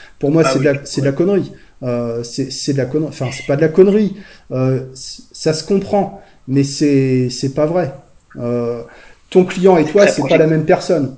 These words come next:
Speaker 1: Euh, et puis alors les projections, euh, voilà. Enfin,
Speaker 2: Ouais, c'est
Speaker 1: ouais.
Speaker 2: projectif.
Speaker 1: Ouais. Euh, et d'ailleurs, je pense que la plupart des gens qui, qui ont commencé à pratiquer l'hypnose, c'était, euh, ouais, c'était, c'était complètement projectif, hein. Il y a une volonté de toute puissance,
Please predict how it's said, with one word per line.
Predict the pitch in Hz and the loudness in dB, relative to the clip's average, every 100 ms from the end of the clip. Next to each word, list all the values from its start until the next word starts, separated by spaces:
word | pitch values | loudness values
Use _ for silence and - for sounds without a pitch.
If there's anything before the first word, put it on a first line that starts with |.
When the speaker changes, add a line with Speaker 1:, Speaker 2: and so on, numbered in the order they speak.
| 135 | -8
Speaker 1:
Euh, | 127 120 127 | -6 -4 -6
et | |
puis | 131 156 | -2 0
alors | 143 | 2
les | 143 | 0
projections, | 139 160 156 151 - 180 185 170 123 | 0 0 2 2 -2 -2 0 0 -2
euh, | 113 110 110 | -6 -10 -6
voilà. | 135 147 - | -4 -4 -8
Enfin, | - 117 95 - 170 | -14 -18 -18 -18 -4
Speaker 2:
Ouais, | 196 170 | -2 -2
c'est | - - - | -6 -20 -4
Speaker 1:
ouais. | 139 | -2
Speaker 2:
projectif. | - 123 - 151 - - - - | -2 -6 -8 -10 -12 -20 -20 -14
Speaker 1:
Ouais. | 135 160 - - - - - - - - | -12 -12 -18 -20 -20 -20 -20 -20 -20 -20
Euh, | 95 127 131 147 131 | -18 -16 -18 -16 -10
et | 120 | -2
d'ailleurs, | 135 156 180 | 4 6 4
je | - | 2
pense | 170 160 - | -2 -2 0
que | |
la | 135 | 0
plupart | 135 - 151 143 | 0 -2 -2 0
des | 147 | 0
gens | 165 165 | 0 -2
qui, | - - 131 127 120 - - - | -6 -8 -6 -6 -8 -14 -20 -12
qui | 139 | -6
ont | 139 | -2
commencé | 156 151 147 156 | 0 -2 -2 -2
à | 139 | -2
pratiquer | 143 139 - 131 | -4 -6 -4 -4
l'hypnose, | 127 175 185 185 - - - - | -2 2 2 2 -6 -20 -20 -18
c'était, | - - 135 156 160 156 | -8 -4 -2 2 2 4
euh, | 127 117 110 107 120 - - - - - - - _ _ _ - | 2 0 -4 -10 -14 -16 -20 -20 -20 -20 -20 -20 _ _ _ 0
ouais, | 151 | 0
c'était, | 156 127 - 120 | 2 -4 -6 -8
c'était | - 131 - 131 | -8 -10 -8 -6
complètement | 165 156 170 143 127 | -6 -2 -2 -2 -4
projectif, | 127 120 139 - 165 - | -4 -6 -6 -10 -12 -12
hein. | 117 | -8
Il | 123 | -4
y | |
a | 143 | -2
une | 151 | 2
volonté | 165 165 156 175 | 2 2 2 -2
de | |
toute | - 143 | -2 -8
puissance, | - 131 - 190 196 - | -8 -8 -4 -4 -4 -12